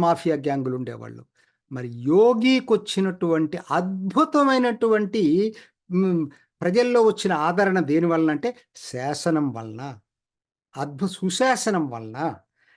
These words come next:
ఎందుకని ఆయన ఎక్కడ మాఫియా గ్యాంగులు, డాన్లు భయపడిపోయి దాచుకొని వేరే రాష్ట్రాలకి పారిపోయిన సంఘటన, భయపడిపోయి "మమ్మల్ని అరెస్ట్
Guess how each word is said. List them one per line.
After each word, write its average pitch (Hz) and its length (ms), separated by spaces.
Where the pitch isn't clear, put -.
ఎందుకని 214 460
ఆయన 262 240
ఎక్కడ 214 320
మాఫియా 247 520
గ్యాంగులు, 226 500
డాన్లు 247 420
భయపడిపోయి 247 800
దాచుకొని 262 600
వేరే 240 220
రాష్ట్రాలకి 208 560
పారిపోయిన 240 540
సంఘటన, 135 420
భయపడిపోయి 262 840
"మమ్మల్ని 208 360
అరెస్ట్ 247 260